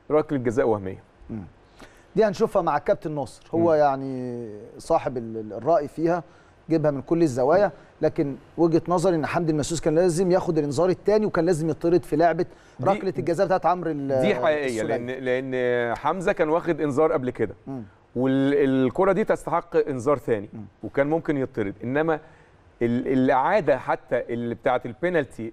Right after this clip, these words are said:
Speaker 1: لنادي الزمالك الوهمية اللي
Speaker 2: أيوة.
Speaker 1: اتحسبت،
Speaker 2: مم.
Speaker 1: باين خالص إن لعيب نادي الزمالك ما حدش جه جنبه من
Speaker 2: ما فيهاش
Speaker 1: النادي
Speaker 2: أي
Speaker 1: الأهلي.
Speaker 2: حاجة.
Speaker 1: خالص.
Speaker 2: ما فيهاش أي حاجة.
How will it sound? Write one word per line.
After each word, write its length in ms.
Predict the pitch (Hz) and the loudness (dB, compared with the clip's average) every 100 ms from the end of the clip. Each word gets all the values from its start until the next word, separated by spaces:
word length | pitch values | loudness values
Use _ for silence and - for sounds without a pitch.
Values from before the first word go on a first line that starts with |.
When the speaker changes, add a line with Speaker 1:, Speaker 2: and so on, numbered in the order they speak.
| _ | _
Speaker 1:
لنادي 280 | 117 135 151 | -6 0 2
الزمالك 580 | 139 135 143 151 131 - | 2 2 2 2 2 -2
الوهمية 680 | 131 131 131 143 156 147 123 | 0 2 2 0 2 4 2
اللي 100 | 123 | 2
Speaker 2:
أيوة. 120 | 165 | 2
Speaker 1:
اتحسبت، 400 | 175 220 208 262 - _ _ _ | 2 0 0 0 -4 _ _ _
Speaker 2:
مم. 160 | 135 120 - | -14 -14 0
Speaker 1:
باين 220 | 151 180 | 0 2
خالص 360 | 151 190 208 190 | 0 -2 -2 -6
إن 280 | 180 175 | -2 2
لعيب 200 | 160 165 | 2 2
نادي 140 | 180 185 | 0 -2
الزمالك 340 | 156 180 180 | 0 2 0
ما 60 | 175 | -2
حدش 160 | 175 | -2
جه 100 | 170 | 0
جنبه 280 | 175 208 180 | 2 2 0
من 60 | 160 | 2
Speaker 2:
ما 40 | |
فيهاش 120 | 156 131 | 2 2
Speaker 1:
النادي 100 | - | 2
Speaker 2:
أي 60 | 120 | 0
Speaker 1:
الأهلي. 40 | |
Speaker 2:
حاجة. 160 | 110 98 - | -2 -12 -6
Speaker 1:
خالص. 360 | 180 233 127 - | 0 2 0 -6
Speaker 2:
ما 60 | |
فيهاش 200 | 139 131 | -8 -4
أي 120 | 127 | -4
حاجة. 180 | 113 98 | -4 -10